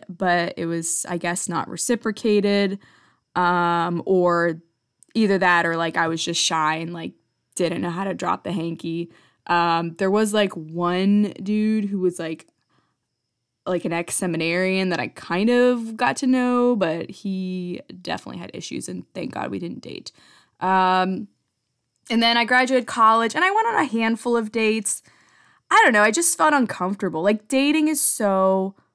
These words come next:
awkward. It's so weird because unless it's somebody that is just from your friend group, which I think is what tends to happen in, like, high school and college, is you're just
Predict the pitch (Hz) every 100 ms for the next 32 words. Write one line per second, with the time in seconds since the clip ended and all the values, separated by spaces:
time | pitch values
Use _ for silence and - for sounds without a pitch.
0 | _ _ _ 226 359 403 - 147 - 208
1 | 196 - 302 277 285 294 277 214 175 214
2 | 240 190 - - - _ _ - 226 262
3 | 220 214 190 - _ _ _ _ _ _
4 | _ - 254 269 349 415 311 - 233 226
5 | 254 240 202 202 196 - 202 190 202 -
6 | 190 190 202 196 - 160 175 185 196 202
7 | 202 185 185 190 180 - - - 185 180
8 | 160 160 185 180 170 - 175 170 - 180
9 | - 170 170 175 170 185 208 196